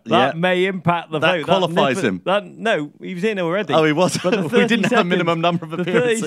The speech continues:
Speaker 1: seconds in which he didn't kick a ball or have the ball, that, will that impact the vote for America? Will that change it in his favour? 'Cause he looked good when he came on, under the board, chewing, looking menacing. Good, good.
Speaker 2: Though we jest,
Speaker 1: Good
Speaker 2: we,
Speaker 1: daddy!
Speaker 2: we do not denigrate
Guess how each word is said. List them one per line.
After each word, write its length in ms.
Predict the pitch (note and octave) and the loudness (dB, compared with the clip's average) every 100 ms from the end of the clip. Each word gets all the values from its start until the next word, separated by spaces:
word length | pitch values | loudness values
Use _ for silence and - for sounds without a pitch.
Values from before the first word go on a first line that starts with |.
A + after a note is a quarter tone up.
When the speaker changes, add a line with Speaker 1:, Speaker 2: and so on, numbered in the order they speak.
| A#3 - | -2 -2
Speaker 1:
seconds 340 | G3 D#3+ C#3+ | -4 -4 -4
in 80 | E3+ | -4
which 220 | F3+ D3 | -4 -4
he 100 | F3+ | -4
didn't 320 | G3+ G3 E3+ | -2 -4 -6
kick 240 | C#3 G3+ - | -6 -6 -4
a 40 | D#3+ | -6
ball 360 | E3 F3 F3 | -2 -2 -2
or 240 | E3 E3 D#3 | -2 -4 -4
have 160 | D#3+ | -4
the 80 | D#3 | -6
ball, 220 | D#3+ F3 | -6 -8
that, 320 | D3 F3+ D3 C#3+ | -6 -8 -8 -8
will 320 | F#3 B3 A3+ | -4 -2 -2
that 220 | G#3 F3 | -4 -4
impact 480 | G#3+ A#3+ G3+ E3 - | -8 -8 -6 -6 -4
the 80 | D3 | -10
vote 400 | C3+ A3 F3+ D#3 _ | -4 -4 -4 -10 _
for 240 | - F3+ | -6 -4
America? 280 | D#3 D#3+ D3+ | -2 -4 -6
Will 120 | F3+ G3+ | -6 -10
that 160 | D#3 | -12
change 280 | - F#3+ F3+ | -10 -8 -6
it 100 | D#3 | -8
in 40 | B2+ | -10
his 140 | A#2 | -12
favour? 320 | - D#3 A#2+ | -8 -8 -8
'Cause 180 | - B2 | -12 -12
he 100 | C#3 | -10
looked 220 | E3+ B2+ | -10 -10
good 220 | - C#3 | -8 -6
when 120 | A2 A2+ | -6 -8
he 80 | |
came 300 | G#2 C3+ A#2+ | -10 -10 -10
on, 200 | A#2 G#2+ - | -10 -10 -10
under 220 | C#3+ C3 | -8 -8
the 80 | A#2+ | -8
board, 400 | C3 C3 A#2+ - _ _ | -6 -4 -6 -10 _ _
chewing, 440 | - D3 C3 A2 - _ | -6 -4 -4 -8 -18 _
looking 360 | D3 C#3 C#3 C3+ | -10 -8 -6 -4
menacing. 480 | C3+ B2+ B2+ A2+ - | -4 -6 -10 -12 -6
Good, 300 | C#3+ C#3 - _ _ | -2 -2 -6 _ _
good. 260 | D#3+ D3 - _ _ _ _ | -2 -2 -4 _ _ _ _
Speaker 2:
Though 220 | F3 E3+ E3+ | 0 2 2
we 200 | D3 A#2+ | 0 -4
jest, 360 | C3 G#2 F2 | -4 -4 -2
Speaker 1:
Good 180 | E4 G4+ | -2 0
Speaker 2:
we, 40 | - | 2
Speaker 1:
daddy! 420 | G4+ G#4 A#4+ - | 2 4 0 0
Speaker 2:
we 140 | C#3+ | -2
do 360 | A#2+ - E3 F3 | -2 0 0 2
not 340 | D3+ C#3 - - | 2 2 0 -4
denigrate 640 | B2+ A#2+ - G#2+ G2 | -4 -4 -6 -6 -6